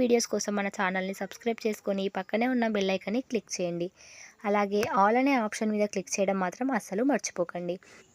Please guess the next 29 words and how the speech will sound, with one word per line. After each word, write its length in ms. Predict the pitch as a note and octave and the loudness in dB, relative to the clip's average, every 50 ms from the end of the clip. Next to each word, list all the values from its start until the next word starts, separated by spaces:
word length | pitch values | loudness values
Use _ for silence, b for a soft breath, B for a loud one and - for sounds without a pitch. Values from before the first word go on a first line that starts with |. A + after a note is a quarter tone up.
| _ _ - A3 | _ _ 8 10
ఇలాగే 320 | A3 A3+ A3+ A3 G#3+ A3 A3+ A#3 A3+ | 10 12 10 8 8 8 6 6 6
మనం 160 | G#3+ A3 A3 G#3+ - | 6 4 4 4 4
కట్ 140 | G3+ G3+ - - | 4 4 6 6
చేసిన 240 | A#3+ A#3+ - C4 B3 A#3 - | 4 6 6 4 4 4 4
పెటల్స్ 340 | G#3+ G3 - G#3 G#3+ G#3+ - - G#3 | 4 4 6 4 4 4 2 0 0
అన్నింటినీ 360 | G3 G3 G3 G3 G3 - G#3+ G3+ - | 0 0 0 -2 -2 -2 -4 -2 2
కూడా 180 | G#3 G3 G#3+ B3 C#4+ D#4+ D4+ B3 | 4 6 8 8 10 10 10 8
one 140 | G#3 G3+ G3+ G3+ | 6 6 6 4
by 80 | G#3 G#3+ G#3 G3+ G#3 | 4 4 4 4 4
one 120 | G#3+ B3 C4 | 4 6 6
మనకు 260 | C4 A#3 G3+ G3+ - G#3+ G3+ | 4 4 2 2 0 0 0
నచ్చిన 280 | G3 G3 - - A3+ A3+ A3 | 0 0 0 0 0 2 2
విధంగా 400 | A3 G#3+ G#3 - G#3 G3+ G3+ G3+ G3 G3 A#3+ G3+ | 2 0 0 -2 -2 0 2 2 2 2 2 2
మీకు 160 | G3+ G3+ - G3+ | 2 2 2 2
ఎలా 140 | G3 G3 G3 G3 | 4 4 2 2
నచ్చితే 320 | G3 F#3+ - - - - A#3 C#4 A#3+ G#3+ | 0 -2 -4 -4 -2 0 0 2 2 2
అలా 180 | G3+ G3+ G#3+ C4 - - B B B B B B B - | 4 4 4 4 4 2 B B B B B B B -2
మధ్య 200 | A3 G#3 F#3+ A3 A#3+ B3 | 0 2 4 4 6 6
మధ్యలో 300 | B3+ A#3+ A3 A3 A3 A3 G#3+ - | 4 4 4 4 4 4 4 2
పూసని 360 | - G3 G3+ - A3+ A3+ A3+ A#3 G#3+ | 2 2 2 2 2 0 0 0 0
యాడ్ 200 | F#3 F#3 F#3 - - | 0 -2 -2 -2 -2
చేసుకుంటూ 480 | G3+ G3 - - - F#3+ F#3+ F#3+ G#3+ A3+ B3 - C4 G#3+ | -2 -2 -2 -2 -2 -2 0 2 2 2 4 4 4 2
ఇలా 180 | G3+ G3+ G3+ A#3+ C4 - | 4 4 4 2 4 4
కట్ 160 | A#3+ G3+ - - | 2 2 2 0
చేసుకోవాలి. 560 | - - - - - G3 F#3+ F#3+ F#3 F#3 F#3+ G#3 - - | -6 -6 -4 -2 -2 0 2 2 2 0 0 -2 -4 -2
చూడండి 360 | - A#3 A3 A3 A3 A3+ A#3+ C4+ D#4 A3 | 0 2 2 2 4 4 2 2 2 0
ఎంత 200 | G3 G3 G3+ G#3 B3 A#3+ A#3+ A3 | 0 0 0 0 0 0 0 -2
చక్కగా 360 | F#3+ - - G3 G3 G3+ G#3 B3 G#3 F#3+ | -6 -2 -2 0 2 2 2 2 0 -2
ఎంత 200 | F#3+ G3+ G#3 | -2 -2 0